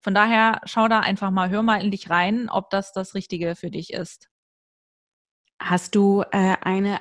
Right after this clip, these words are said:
Speaker 2: äh, ein Erlebnis oder ein Gespräch oder Ähnliches im Kopf, wo du sagst, das hat dich so, das ist etwas ganz Besonderes für dich gewesen, äh, äh, in, in den, also zweitausendneunzehn, zweitausendzwanzig, äh, in den Veranstaltungen, wo du sagst, das hat mich nachhaltig irgendwie, ähm,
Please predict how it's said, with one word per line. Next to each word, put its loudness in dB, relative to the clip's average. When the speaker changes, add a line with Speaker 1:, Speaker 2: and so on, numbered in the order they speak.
Speaker 2:
äh, -4
ein -2
Erlebnis -2
oder 0
ein -2
Gespräch -4
oder -4
Ähnliches 0
im -2
Kopf, -2
wo -4
du -2
sagst, -2
das 0
hat -4
dich -6
so, 2
das 2
ist 0
etwas 0
ganz 2
Besonderes 4
für 0
dich 2
gewesen, 6
äh, 4
äh, 0
in, 2
in 2
den, 2
also 0
zweitausendneunzehn, 2
zweitausendzwanzig, 2
äh, 8
in 8
den 8
Veranstaltungen, 2
wo 0
du 0
sagst, 2
das 4
hat 0
mich 4
nachhaltig 4
irgendwie, 2
ähm, 2